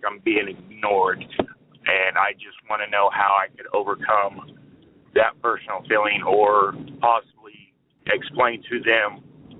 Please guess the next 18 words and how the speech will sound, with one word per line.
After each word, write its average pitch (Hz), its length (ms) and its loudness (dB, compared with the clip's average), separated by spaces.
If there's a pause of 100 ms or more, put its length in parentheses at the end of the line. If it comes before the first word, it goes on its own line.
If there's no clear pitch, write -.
(140)
"This 131 220 4
is 117 120 -8
how 123 280 0
I'm 113 300 -4
feeling 110 320 0
and 107 200 -10
this 110 100 -8
is - 1000 -8
the 127 140 6
affirmation 117 720 -6
that 101 120 -20 (140)
I'm 107 340 -4 (320)
seeking. 110 840 -2 (340)
Could - 220 0
you 131 100 4 (120)
please 139 260 4 (100)
just 127 260 0
listen 123 480 2